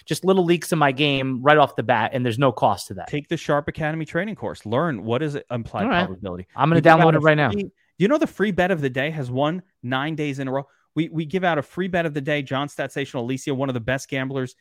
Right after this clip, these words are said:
Speaker 2: in the world, sports bettors in the world, puts out a free bet every single day. It's called the free bet of the day. And it, it, in the last nine days, it has hit every single day, including last night.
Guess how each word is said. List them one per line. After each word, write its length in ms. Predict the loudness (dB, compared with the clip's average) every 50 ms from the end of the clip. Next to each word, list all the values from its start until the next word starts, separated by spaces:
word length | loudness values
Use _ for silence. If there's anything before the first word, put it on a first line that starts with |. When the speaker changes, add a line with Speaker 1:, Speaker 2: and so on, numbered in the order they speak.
| _ _ _ _ _ -4
Speaker 2:
in 140 | -2 -2
the 60 | 0 0
world, 280 | 2 2 2 2 0
sports 280 | -2 -4 -4 -4 -4 -2
bettors 260 | -4 -4 -4 -2 -4
in 60 | -4
the 60 | -4
world, 260 | -2 -2 -2 -2 -4 -6 _ _ _ _
puts 200 | -4 -4 -4 -2 0
out 120 | -2 -2
a 60 | -2
free 240 | -4 -6 -4 -4 -4
bet 240 | -2 -2 -4 -4 -4
every 240 | -6 -8 -4 -4 -6
single 320 | -6 -6 -6 -4 -4 -4 -4
day. 220 | -4 -4 -4 -6
It's 120 | -8 -8
called 180 | -6 -6 -4 -4
the 40 | -4
free 200 | -6 -4 -4 -2
bet 180 | -2 -4 -4
of 100 | -4 -6
the 100 | -8 -8
day. 340 | -6 -4 -4 -4 -6 -8 -10 _ _ _ _ _ _ _ _ -2
And 200 | -2 -2 -2 -2
it, 260 | -4 -6 -8 -6 -6 -4
it, 160 | -2 -2 -2 -2
in 100 | -2 -2
the 60 | 0
last 240 | 0 0 0 0 -2
nine 140 | -2 -2 0
days, 240 | 0 -2 -2 -4 -4
it 120 | -2 -2
has 120 | -2 -2 -2
hit 180 | -4 -6 -6 -6 -8
every 360 | -8 -8 -8 -10 -8 -8 -8
single 440 | -8 -8 -8 -8 -6 -4 -4 -4 -4
day, 120 | -4 -6 -6
including 340 | -6 -8 -6 -4 -4 -4 -2
last 240 | -4 -4 -4 -4 -4
night. 200 | -4 -4 -4